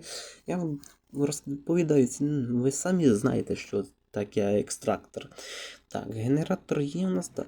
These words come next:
у мене є десь резина, так, діаманти можна взяти, в принципі, ось тако зараз. І зараз що мені потрібно? Мені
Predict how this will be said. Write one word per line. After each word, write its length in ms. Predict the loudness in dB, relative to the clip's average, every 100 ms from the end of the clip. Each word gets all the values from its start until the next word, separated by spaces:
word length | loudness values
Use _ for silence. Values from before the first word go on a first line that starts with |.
| -6
у 40 |
мене 260 | -4 -4 -4
є 120 | -4
десь 280 | -4 -6 -8
резина, 440 | -10 -10 -8 -8
так, 240 | -6 -6 -6
діаманти 720 | -6 -4 -2 -2 -2 -4 -4
можна 340 | -2 -2 -4
взяти, 420 | -6 -10 -14 -14
в 20 | -16
принципі, 560 | -10 -10 -10 -14 -12
ось 140 | -12 -12
тако 360 | -16 -14 -8
зараз. 480 | -2 0 -2 -8 -14 -20 -20 -20 -20 -20 _ -10
І 420 | -6 -4 -4 -6
зараз 580 | -8 -8 -4 -2 -4 -6
що 260 | -10 -8 -4
мені 300 | -4 -4 -8
потрібно? 580 | -10 -12 -8 -4 -2
Мені 340 | -2 -2 -4